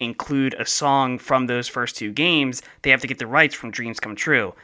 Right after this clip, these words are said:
And I understand maybe Paramount didn't have the money for that. Maybe they just weren't interested in getting those songs. So in the movie,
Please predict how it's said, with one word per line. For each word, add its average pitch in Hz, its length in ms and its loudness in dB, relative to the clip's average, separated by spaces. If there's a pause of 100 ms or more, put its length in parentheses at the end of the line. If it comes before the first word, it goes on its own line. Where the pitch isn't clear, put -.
(160)
And 113 100 0
I 120 60 6
understand 135 440 4
maybe 120 220 0
Paramount 131 520 4
didn't 120 200 -2
have 117 180 2
the 98 60 -10
money 156 220 0
for 165 160 -4
that. 147 340 6
Maybe 117 380 -2
they 113 200 -2
just 117 240 -8
weren't 117 260 -2
interested 123 680 -2
in 117 400 -4 (340)
getting 127 240 0
those 110 180 -4
songs. 147 520 4
So 120 540 2
in 120 100 -6
the 120 80 -4
movie, 160 400 6